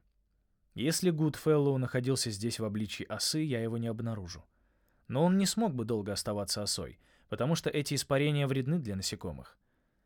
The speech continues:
Да и вообще для любых живых существ. Растительности здесь не было до самой опушки леса. Так, не шевельнулось ли что-то там, между соснами? Я поднял руку,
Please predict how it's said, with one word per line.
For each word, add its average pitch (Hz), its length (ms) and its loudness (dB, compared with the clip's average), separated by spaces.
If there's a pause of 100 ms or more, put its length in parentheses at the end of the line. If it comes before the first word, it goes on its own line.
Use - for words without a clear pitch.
(180)
Да 120 100 0
и 143 80 4
вообще 170 340 4
для 98 160 0
любых 135 300 2
живых 117 260 -2
существ. - 560 -8 (600)
Растительности 190 680 -2
здесь 143 300 -2
не 117 100 -2
было 120 200 -2
до 120 100 -2
самой 95 320 -2
опушки 90 340 -10
леса. - 380 -6 (1160)
Так, - 340 -14 (880)
не 110 120 -4
шевельнулось 123 680 -2
ли 95 60 -8
что-то - 360 -12
там, 87 300 -10 (400)
между 113 340 -4
соснами? - 480 -6 (960)
Я 107 180 -4
поднял 117 420 -2
руку, 147 360 -6